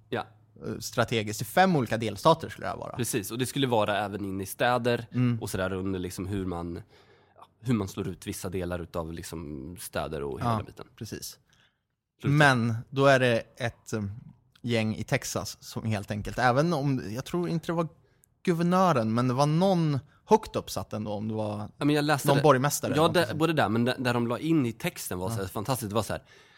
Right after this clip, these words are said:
Speaker 1: konspirationsteoretiker, kändisar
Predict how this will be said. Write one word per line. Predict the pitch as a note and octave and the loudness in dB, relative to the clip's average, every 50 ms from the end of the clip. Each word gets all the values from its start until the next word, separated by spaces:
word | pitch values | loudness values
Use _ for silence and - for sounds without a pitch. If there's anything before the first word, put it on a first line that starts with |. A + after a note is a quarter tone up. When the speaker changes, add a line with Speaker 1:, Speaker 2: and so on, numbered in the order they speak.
| _ | _
Speaker 1:
konspirationsteoretiker, | - - C3+ B2 - C3 B2+ - - D3 C3 A#2 - - - - A2+ - B2+ B2 C3 D3 D#3 C3+ - A#2+ - - G2 E2 E2+ G#2 - _ _ _ _ _ _ _ _ _ _ - | -4 -2 -2 0 0 -2 -4 -2 0 0 -2 -2 -2 -8 -14 -12 -6 -2 0 0 2 2 0 -2 -4 -6 -8 -6 -6 -6 -6 -8 -12 _ _ _ _ _ _ _ _ _ _ -6
kändisar | - - D#3+ D#3+ D#3 D3 B2 A2+ - - F#2+ E2+ F2 F2+ - | 0 4 6 8 8 8 6 4 2 -2 -4 -4 -6 -6 -10